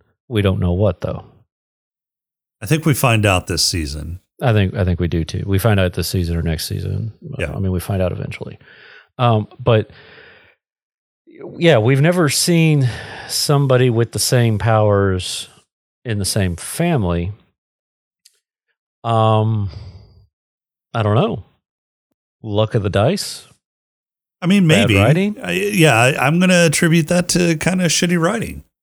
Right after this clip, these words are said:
Speaker 1: Um, maybe they were looking, maybe they were looking for s-,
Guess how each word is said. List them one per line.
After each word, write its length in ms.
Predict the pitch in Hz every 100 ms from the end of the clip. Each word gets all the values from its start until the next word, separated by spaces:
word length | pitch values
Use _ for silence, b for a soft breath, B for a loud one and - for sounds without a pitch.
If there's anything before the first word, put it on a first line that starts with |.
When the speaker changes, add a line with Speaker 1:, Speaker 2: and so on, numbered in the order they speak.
| _ _ _ _ _ _ _ _
Speaker 1:
Um, 580 | 110 101 98 98 95 90 - _ B B B B
maybe 220 | 120 131
they 200 | 131 135
were 200 | 131 113
looking, 720 | 110 131 - 127 120 120 113 95 B B _ _ _ _ _ _ b b b b b b
maybe 180 | 175 214
they 120 | 190
were 180 | 180 147
looking 420 | 127 165 151 143
for 880 | 127 - 147 147 147 143 143 139 139
s-, 1000 | 131 - - - - - - - - -